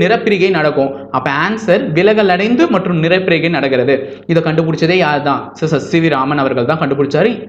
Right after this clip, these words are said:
இயற்பியலுக்கான நோபல் பரிசை பெற்றுக் கொடுத்தவர். அவருடைய நாளை தான் நம்ம நேஷனல் சயின்ஸ் டே பிப்ரவரி இருபத்தெட்டு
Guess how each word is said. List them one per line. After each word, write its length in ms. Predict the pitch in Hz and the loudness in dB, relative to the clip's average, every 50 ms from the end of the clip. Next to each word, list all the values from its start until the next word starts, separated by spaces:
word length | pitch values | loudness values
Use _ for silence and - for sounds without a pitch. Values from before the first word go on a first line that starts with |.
| - 147 | -2 0
இயற்பியலுக்கான 540 | 156 175 160 160 156 143 - 135 131 190 - 151 | 0 0 2 0 0 0 0 0 0 0 2 2
நோபல் 220 | 147 139 135 131 135 | 2 2 2 0 0
பரிசை 240 | 117 113 - 147 147 - | -2 -2 -2 -2 -2 -2
பெற்றுக் 240 | 120 - 110 104 - | -2 -2 -4 -4 -4
கொடுத்தவர். 340 | 110 104 107 104 107 104 - - - - - - 139 | -4 -4 -4 -4 -4 -6 -8 -12 -20 -6 0 2 2
அவருடைய 320 | 156 175 175 170 165 160 143 147 | 2 2 2 0 0 0 2 2
நாளை 180 | 151 170 165 165 | 2 2 2 2
தான் 100 | 208 247 220 | 2 2 2
நம்ம 120 | 165 139 135 143 | 2 0 0 0
நேஷனல் 360 | 160 165 - 190 180 175 170 - | -2 -2 -2 -2 -2 -2 0 0
சயின்ஸ் 240 | 139 143 143 - - | 0 0 2 2 0
டே 80 | 214 214 170 | 0 0 0
பிப்ரவரி 280 | 147 170 170 160 143 139 | 0 2 2 4 4 2
இருபத்தெட்டு 420 | 147 156 151 156 139 123 127 127 | 2 2 0 0 -2 -2 0 0